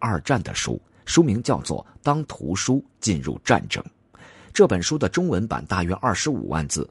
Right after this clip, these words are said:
我会用大约三十一分钟的时间为你讲述书中精髓。我们一起来看看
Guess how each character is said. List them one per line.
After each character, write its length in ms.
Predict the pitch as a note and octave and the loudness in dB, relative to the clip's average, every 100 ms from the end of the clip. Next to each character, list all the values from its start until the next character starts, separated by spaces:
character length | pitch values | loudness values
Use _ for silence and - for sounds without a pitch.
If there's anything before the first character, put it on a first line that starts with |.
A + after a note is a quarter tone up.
| _ | _
我 100 | E2+ | -2
会 180 | D#2+ G2+ | 0 2
用 140 | F#2+ E2 | 0 0
大 180 | G2+ | 0
约 140 | E2+ F#2+ | 0 -2
三 240 | - C#3 | 0 0
十 140 | C3 B2 | 0 -2
一 120 | E3 | -2
分 220 | - F#2 | -2 -2
钟 100 | F2+ | -2
的 140 | D#2+ | -4
时 180 | - C#2 | -6 -6
间 240 | C#2+ F2+ F#2 | 2 2 2
为 140 | G2 E2 | 0 0
你 160 | D#2+ | 0
讲 200 | - B1 - | -4 -6 -4
述 180 | C#2 | -6
书 180 | - E2 | -4 -6
中 160 | D#2 D#2 | -6 -4
精 200 | F#2+ F#2+ | 0 2
髓。 200 | - - - _ _ _ - | 2 0 -10 _ _ _ -2
我 80 | |
们 140 | A2 F3+ | 2 2
一 60 | |
起 160 | F3+ - | 0 -2
来 160 | G1+ - | -4 -6
看 240 | - A#2+ | -6 -4
看 200 | - | -4